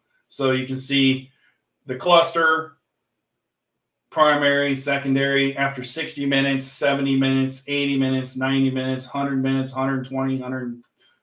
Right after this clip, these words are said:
hundred ten, hundred twenty, that through this process, it becomes,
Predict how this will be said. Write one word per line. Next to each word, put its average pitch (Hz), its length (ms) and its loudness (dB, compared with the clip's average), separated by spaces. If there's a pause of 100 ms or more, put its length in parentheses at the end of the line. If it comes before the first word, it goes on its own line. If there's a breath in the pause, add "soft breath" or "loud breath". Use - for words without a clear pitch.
(120)
hundred 151 480 4
ten, 143 240 -2
hundred 135 260 -2
twenty, 139 460 -4 (320 soft breath)
that 135 380 0 (440)
through 165 340 -2
this 160 200 -2
process, 139 840 2 (760)
it 139 140 -2
becomes, 139 680 -2